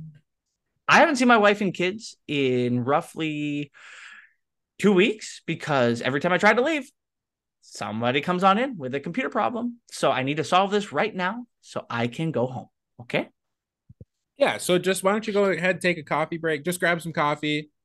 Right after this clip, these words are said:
Speaker 2: And then when you're back, we should be ready to go.
Speaker 1: Okay, great. And I walk over to get some coffee.
Speaker 2: Okay, shit, shit, shit.
Speaker 1: Look, look, look,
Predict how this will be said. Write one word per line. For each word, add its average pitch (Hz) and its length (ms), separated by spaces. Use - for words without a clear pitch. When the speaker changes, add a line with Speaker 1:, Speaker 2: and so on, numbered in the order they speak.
Speaker 2:
And 135 180
then 131 340
when 131 160
you're 131 100
back, 147 340
we 131 100
should 123 160
be 127 60
ready 127 200
to 131 80
go. 180 260
Speaker 1:
Okay, 440 180
great. - 200
And 127 80
I 123 80
walk 139 260
over 143 140
to 139 60
get 135 120
some 131 100
coffee. 143 400
Speaker 2:
Okay, - 260
shit, - 340
shit, - 220
shit. - 200
Speaker 1:
Look, 117 140
look, 113 160
look, - 100